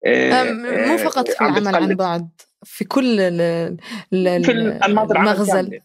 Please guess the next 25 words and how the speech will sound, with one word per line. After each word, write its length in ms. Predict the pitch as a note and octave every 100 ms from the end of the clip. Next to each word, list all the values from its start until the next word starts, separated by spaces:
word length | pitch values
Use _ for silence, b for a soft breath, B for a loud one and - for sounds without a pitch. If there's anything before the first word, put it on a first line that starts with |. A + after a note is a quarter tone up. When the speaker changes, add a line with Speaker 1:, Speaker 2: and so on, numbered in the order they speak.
| _
Speaker 2:
بالضبط، 460 | G3 F#3 F3+ E3+ -
المغزى 320 | G3 G3 F#3
المجتمعي 640 | F3+ F3+ - A3 G#3 F#3 F3+
وغيره. 420 | E3 E3+ D#3+ E3
Speaker 1:
الإشي 360 | E3+ - B3+ C4+
اللي، 140 | A3
اللي 280 | F#3 D3 D#3
بحب 260 | D#3 F3+ D#3
أنوه 260 | C#3+ D3
له 120 | D#3
هون 420 | B2+ C#3 C3+ C3 G#2 -
إنه 160 | E3
الأيام 420 | D#3+ D3 E3 A#3+ C4+
المواكبة 540 | F#3 F#3 G#3 G3+ F3+
مش 260 | F#3 - G#3
هي 60 |
دائمًا 260 | F#3+ F#3 D#3+
صح. 360 | F#3 G3 - _ -
يعني 180 | C3 C#3
اليوم، 360 | D#3 F#3+ F#3+
آه، 440 | D3 - A#2+ - F#3
أنت 140 | E3+
في 140 | D3+
عندك 280 | D3 F3+ D3+ C#3+
منظومة 760 | C3+ C3+ D#3+ E3 C#3 C3 A#2+